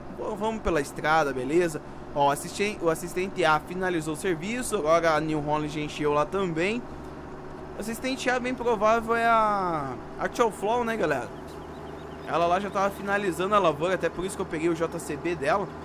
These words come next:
Deixa eu abrir o mapa aqui, eu não decorei certinho onde é que fica as ovelhas. Ah,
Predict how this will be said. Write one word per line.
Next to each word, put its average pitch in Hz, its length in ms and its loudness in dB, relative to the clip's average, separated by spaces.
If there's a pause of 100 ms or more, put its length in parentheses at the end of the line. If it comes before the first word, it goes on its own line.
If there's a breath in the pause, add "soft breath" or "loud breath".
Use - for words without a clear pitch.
(140)
Deixa - 160 -6
eu 320 60 4
abrir 262 180 -2
o 220 80 0
mapa 196 320 2
aqui, 190 300 -4 (320)
eu 170 40 -4
não 190 120 -2
decorei 202 360 0
certinho 196 360 -4
onde 196 80 -2
é - 20 -4
que - 80 -10
fica 196 160 -6
as 190 80 -4
ovelhas. 143 580 0 (1160)
Ah, 175 360 2